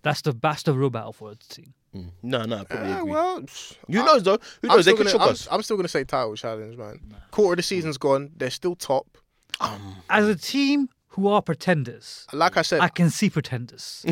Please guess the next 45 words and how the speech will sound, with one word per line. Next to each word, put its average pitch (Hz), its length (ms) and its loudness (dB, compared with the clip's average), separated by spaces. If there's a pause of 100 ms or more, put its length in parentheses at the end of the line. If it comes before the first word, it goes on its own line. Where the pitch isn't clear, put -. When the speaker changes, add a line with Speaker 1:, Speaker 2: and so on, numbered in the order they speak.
(180)
Speaker 2:
<laughs> - 240 2
Speaker 1:
Telling 214 240 6
you 214 60 6
right 196 200 6
now, 151 180 4
lads, 120 480 -2 (280)
Speaker 3:
I 160 80 2
Speaker 1:
they're 175 100 8
Speaker 3:
don't, 156 60 2
Speaker 1:
not. 135 420 0
Speaker 3:
like 151 180 2
I 160 60 2
said, 123 220 -4
I 143 120 2
don't 165 160 2
think 156 180 -6
that 127 120 -8
they'll 131 180 -2
end 135 160 -6
up 107 120 -6
winning 147 320 -4
it, 143 180 -8 (360)
but 135 80 -2
I, 127 280 0
I 131 40 -2
think 143 240 -8
they're 135 200 -2
in 135 100 -6
the 131 80 -6
race 143 280 -2
for - 120 -8
now. 143 220 0
Like, 117 220 -4
the 127 120 -4
early 160 240 0
part 156 220 0
of 151 60 -2
the 143 40 -6
season, 147 360 -8
when 143 100 -8
you 151 60 -8
look 180 180 -4
back 185 220 -2
at 156 60 -4
it, 170 200 -4